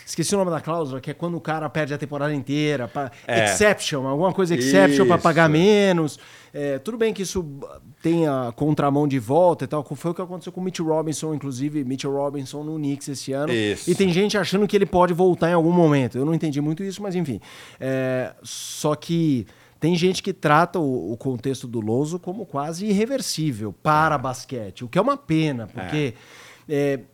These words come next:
Speaker 1: eu acho que o, o, o Chicago fez alguns movimentos errados, né, pra montar esse time. Sobre isso de jogadores não vencedores, o Lavigne, por exemplo, é um cara de números, mas eu não acho ele capaz. Ele tem nove temporadas na N B A e um playoff. Então, assim, é,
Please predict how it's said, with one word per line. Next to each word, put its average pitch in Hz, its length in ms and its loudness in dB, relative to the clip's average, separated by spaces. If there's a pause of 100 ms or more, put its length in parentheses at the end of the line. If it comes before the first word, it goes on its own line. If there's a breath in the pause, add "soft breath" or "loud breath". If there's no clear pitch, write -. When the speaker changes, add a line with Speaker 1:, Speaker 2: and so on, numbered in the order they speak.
Speaker 1:
eu 196 180 6
acho 214 240 2
que - 80 -10
o, 196 40 -6
o, 156 800 0
o 151 40 2
Chicago 143 380 -2
fez 151 160 -2
alguns 147 240 -2
movimentos 139 480 -4
errados, 151 560 0
né, 131 260 -2
pra 135 180 -4
montar 139 380 -2
esse 139 180 -6
time. 156 680 -4 (340)
Sobre 139 300 -4
isso 139 180 -4
de 123 140 -6
jogadores 131 440 -2
não 135 120 -2
vencedores, 120 480 -4
o 127 60 -6
Lavigne, 123 360 -6
por 107 140 -12
exemplo, 107 260 -12
é 147 60 -6
um 165 40 -6
cara 175 180 -4
de 139 140 0
números, 170 480 -2 (320 soft breath)
mas 117 140 -8
eu 151 80 0
não 220 80 2
acho 233 180 -2
ele 180 120 -2
capaz. 143 400 -4
Ele 131 120 -8
tem 233 140 -8
nove 254 220 -4
temporadas 175 380 -2
na 147 40 -2
N 135 100 -2
B 127 100 0
A 180 40 2
e 233 40 0
um 285 120 -4
playoff. 127 480 -2
Então, 110 160 -10
assim, 170 280 -4 (380 loud breath)
é, 143 260 -4